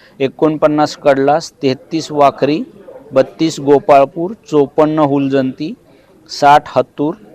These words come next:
एकसष्ट मंद्रुप, पंधरा पांगरी,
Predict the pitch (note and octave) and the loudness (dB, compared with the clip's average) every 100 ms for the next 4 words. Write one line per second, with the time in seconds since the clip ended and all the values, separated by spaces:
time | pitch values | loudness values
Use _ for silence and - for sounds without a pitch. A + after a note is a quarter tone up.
0 | - C3+ B2 - D3 - D3 C3+ C3+ C#3+ | -16 -10 -10 -6 -6 -4 -6 -4 -2 -2
1 | E3+ - _ _ _ _ _ _ C3+ C3+ | -4 -8 _ _ _ _ _ _ 0 2
2 | C#3 D#3 G#3 - - - - _ - _ | 2 2 0 -8 -20 -20 -20 _ -20 _
3 | _ - C#3 C#3+ C#3+ D#3 | _ 0 2 4 2 0